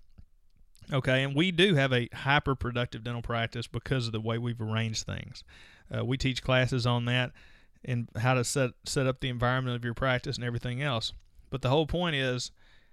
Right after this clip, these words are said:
it's, it's just things that support you. Okay, no matter what your goal is, find an environment that supports you. If you hate clutter, I don't see how you could write the great American novel with papers laying all over your desk.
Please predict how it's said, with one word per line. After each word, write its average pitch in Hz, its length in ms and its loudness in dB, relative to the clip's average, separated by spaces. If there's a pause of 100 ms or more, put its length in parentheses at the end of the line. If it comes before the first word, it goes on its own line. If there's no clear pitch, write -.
(120)
it's, - 400 -8
it's 139 140 0
just - 260 2
things 170 320 0
that 127 180 -2
support - 580 0
you. - 160 -12 (560)
Okay, 139 340 0
no 185 140 0
matter 233 120 4
what 196 220 2
your 151 80 0
goal 139 320 2
is, 113 380 -2 (800)
find 160 260 2
an 208 100 0
environment 160 540 0
that 135 140 -6
supports - 540 -2
you. 101 160 -8 (260)
If 139 140 -2
you 196 120 4
hate 180 220 4
clutter, 190 500 4 (460)
I 131 80 -2
don't 160 140 0
see 165 120 4
how 160 120 8
you 165 120 4
could 135 240 -2 (280)
write 147 360 6
the 143 80 -4
great 143 220 4
American 139 420 2
novel 139 520 2 (320)
with 131 240 2 (220)
papers 151 400 6
laying 135 240 2
all 135 140 2
over 135 160 2
your 131 120 4
desk. 170 440 -2